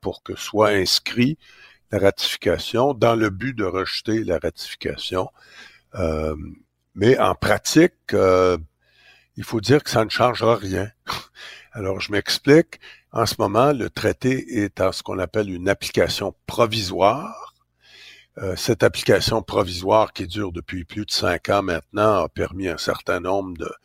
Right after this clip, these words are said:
de progrès de part et d'autre sur le plan des exportations. Euh, mais pour empêcher l'application provisoire, il faut que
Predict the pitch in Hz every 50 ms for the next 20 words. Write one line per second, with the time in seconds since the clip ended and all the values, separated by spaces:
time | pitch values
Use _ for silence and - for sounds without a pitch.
0 | _ - - - - - _ _ - 107 - - - 101 98 90 92 87 101 104
1 | - _ - 87 - - - - 85 82 82 90 92 104 - - - 87 82 78
2 | - 92 92 98 90 92 87 82 87 - - - - 85 - - - 85 82 -
3 | - - 110 113 123 117 - - _ _ _ _ - - - - - - - -
4 | - _ - 95 92 90 90 92 - - 107 104 107 120 139 151 170 190 190 -
5 | - - - - _ _ _ _ _ _ _ _ _ _ - - 113 107 - -
6 | - _ 135 147 147 - - 151 135 117 - - - 160 170 180 139 98 - -
7 | - - - 92 87 85 - - 101 92 - - 87 87 82 80 82 85 87 92
8 | 101 107 117 131 143 147 - _ _ - - - - - - _ _ - - -
9 | - 143 135 - 127